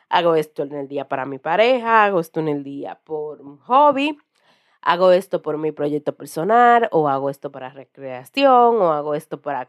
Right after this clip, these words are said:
lo que sea. O sea, usted haya esa lista que usted tenga hecha, usted le puede poner las categorías que corresponden, o el ámbito a la que usted,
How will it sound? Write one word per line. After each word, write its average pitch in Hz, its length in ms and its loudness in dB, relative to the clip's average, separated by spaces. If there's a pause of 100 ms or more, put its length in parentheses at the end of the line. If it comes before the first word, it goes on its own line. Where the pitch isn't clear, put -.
lo 151 220 -12
que 135 100 -14
sea. 80 260 -8
O - 20 -16
sea, 170 140 -6
usted 185 180 -6
haya 208 480 2
esa 240 300 2
lista 156 380 -4
que 165 80 -6
usted 170 240 -4
tenga 220 420 2
hecha, 202 280 -4 (600)
usted - 300 0
le 190 120 2
puede 208 460 0
poner 147 420 -6 (220)
las 151 320 -2
categorías 151 800 0
que 196 200 -4
corresponden, 127 920 -4
o 85 160 -2
el 135 120 -2
ámbito 165 540 0
a 156 100 4
la 139 120 0
que - 100 -16
usted, 175 360 -2